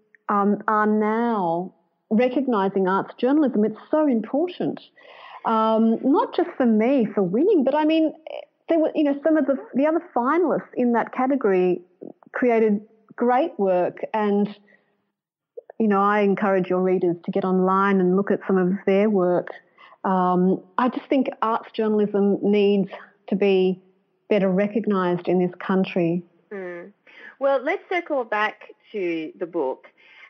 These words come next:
Speaker 2: And, um, you decided, "I'm gonna write a book, I'm gonna follow this story," and you attend, um, the committal hearing, which is what they have before they have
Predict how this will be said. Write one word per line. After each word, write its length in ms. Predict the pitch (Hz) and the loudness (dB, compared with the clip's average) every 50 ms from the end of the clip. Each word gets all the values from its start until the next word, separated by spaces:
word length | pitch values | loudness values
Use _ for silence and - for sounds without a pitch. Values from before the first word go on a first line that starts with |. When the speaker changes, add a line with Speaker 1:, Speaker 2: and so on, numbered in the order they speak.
| _ - | _ -4
Speaker 2:
And, 360 | 202 196 196 190 190 185 196 | -2 -2 -2 -2 -4 -2 -2
um, 360 | 196 190 185 185 180 175 - - _ _ - | -2 -2 -2 -4 -6 -8 -10 -14 _ _ -14
you 180 | 208 247 254 | -12 -10 -10
decided, 480 | 220 247 - - 254 233 233 226 220 208 | -10 -10 -8 -6 -4 -2 -2 -2 -2 -2
"I'm 200 | 214 220 240 247 | -2 -4 -4 -4
gonna 200 | 254 247 247 233 | -4 -4 -4 -4
write 200 | 220 196 185 185 | -4 -2 -2 -2
a 100 | 180 165 | -2 -2
book, 220 | 165 151 143 143 175 | -4 -6 -8 -8 -8
I'm 100 | 170 170 | -12 -10
gonna 180 | 180 180 - _ - | -10 -12 -12 _ -6
follow 220 | 214 214 226 240 240 | -4 -2 -2 -4 -4
this 140 | 233 220 - _ _ - | -6 -10 -14 _ _ -10
story," 520 | - 180 165 156 151 139 139 151 202 - _ _ _ _ _ _ _ _ _ _ _ _ _ _ | -6 -4 -2 -2 -2 -4 -6 -8 -10 -12 _ _ _ _ _ _ _ _ _ _ _ _ _ _
and 360 | - 226 220 208 202 202 196 196 - - _ - | -4 -2 -2 -2 -2 -2 -4 -6 -10 -20 _ -12
you 180 | 175 196 190 185 | -6 -4 -2 -2
attend, 680 | 180 185 - - 220 220 214 208 220 220 220 226 220 - - - _ _ _ _ _ _ _ _ _ - | -2 -4 -8 -6 -4 -2 -2 -2 -2 -4 -6 -8 -10 -12 -18 -20 _ _ _ _ _ _ _ _ _ -6
um, 420 | 185 165 160 156 151 156 151 147 - | -4 -4 -2 -4 -6 -6 -8 -10 -8
the 80 | 170 185 | -8 -8
committal 460 | 185 - 202 190 180 180 180 170 165 | -8 -6 -4 -2 -2 0 0 -2 -2
hearing, 420 | 165 - 185 170 143 135 127 127 139 | -4 -4 -4 -2 -2 -2 -4 -6 -6
which 200 | 160 175 165 - | -8 -6 -4 -2
is 160 | 180 160 156 156 - | -2 -2 -2 -4 -8
what 260 | 175 180 - - - | -6 -4 -4 -4 -4
they 140 | - 180 170 | -4 -4 -4
have 280 | - - 175 165 156 - - | -4 -2 -2 -2 -2 -4 -6
before 340 | 165 156 - - 170 160 151 | -8 -8 -6 -6 -4 -4 -4
they 200 | 156 156 147 143 | -2 -4 -4 -4
have 220 | 147 175 160 - | -4 -4 -6 -6